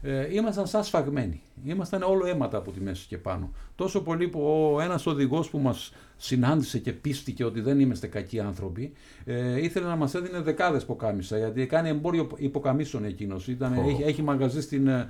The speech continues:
Speaker 1: στην Αθήνα, αλλά ήταν γαμπρός σε εκείνο το χωριό και εκείνο το χωριό του προφήτη Ηλία τον γιορτάζει και έχει πάει με μια έκθεση μικρή με λίγα ποκάμισα. Και του είπαμε εμείς να ντύσουμε ποκάμισα.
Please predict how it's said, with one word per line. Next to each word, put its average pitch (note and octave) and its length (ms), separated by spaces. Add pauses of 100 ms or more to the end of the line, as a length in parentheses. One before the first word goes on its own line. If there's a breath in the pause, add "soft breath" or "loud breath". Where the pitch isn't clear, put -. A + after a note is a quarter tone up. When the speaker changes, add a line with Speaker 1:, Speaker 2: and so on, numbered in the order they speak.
(120 loud breath)
Speaker 1:
στην C#3 200
Αθήνα, B2+ 440 (100)
αλλά C#3 180
ήταν D#3+ 240
γαμπρός C#3 560
σε - 100
εκείνο D3 240
το C#3 120
χωριό C#3 460 (180 loud breath)
και D#3 120
εκείνο D3 260
το F#3 100
χωριό E3 320
του F3+ 80
προφήτη D3 380
Ηλία E3 240
τον D3+ 140
γιορτάζει C#3+ 580 (240 loud breath)
και A#3 80
έχει G3 120
πάει A3+ 220
με A3 140
μια G3+ 180
έκθεση F#3 420
μικρή D3+ 280
με D3+ 180
λίγα D3+ 380 (200 loud breath)
ποκάμισα. E3 600 (220 loud breath)
Και G3+ 100
του B3 100
είπαμε G#3 260
εμείς F3+ 180
να G3+ 120
ντύσουμε E3+ 340
ποκάμισα. B2+ 760